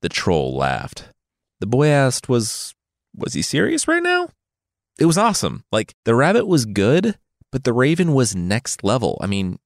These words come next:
he got to fly. So much better. There were hunters, sure, but he was a bird with the intelligence of a human, and they had bows and arrows. The sky?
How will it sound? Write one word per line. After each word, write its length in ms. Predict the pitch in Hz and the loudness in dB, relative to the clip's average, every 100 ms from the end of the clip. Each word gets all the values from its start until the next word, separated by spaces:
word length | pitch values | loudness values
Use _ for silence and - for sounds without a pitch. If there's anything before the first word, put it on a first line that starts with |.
| _ | _
he 120 | - 113 | -8 -4
got 160 | 143 | -4
to 40 | - | -4
fly. 600 | - 180 165 65 - - _ _ _ _ - | -2 0 2 -2 -6 -12 _ _ _ _ -8
So 200 | - 214 | -4 0
much 200 | 214 - | 0 0
better. 260 | 82 - - _ _ | -4 -6 -12 _ _
There 80 | 180 | 2
were 140 | 160 | 2
hunters, 440 | - 208 - 90 92 | 2 0 2 2 2
sure, 440 | - 165 143 95 | 0 2 4 2
but 260 | 92 92 - _ _ _ _ _ - | 2 -2 -2 _ _ _ _ _ -6
he 140 | 117 | 0
was 160 | 120 107 | 2 0
a 60 | |
bird 360 | 95 143 113 95 | 0 2 2 0
with 120 | 95 | -4
the 160 | 104 92 | -4 -4
intelligence 500 | - 107 104 101 95 | -2 -2 -2 -2 -4
of 80 | |
a 60 | 92 | -4
human, 420 | - 175 90 69 | 0 0 0 -4
and 140 | - 98 | -4 -2
they 80 | 101 | -2
had 420 | 104 95 101 - | -2 -4 -4 0
bows 300 | 104 113 104 | 2 4 2
and 140 | 95 | 0
arrows. 500 | 82 123 69 50 - _ _ _ _ | 0 0 0 -4 -8 _ _ _ _
The 80 | - | -8
sky? 540 | - 131 170 226 240 | -4 0 2 0 -2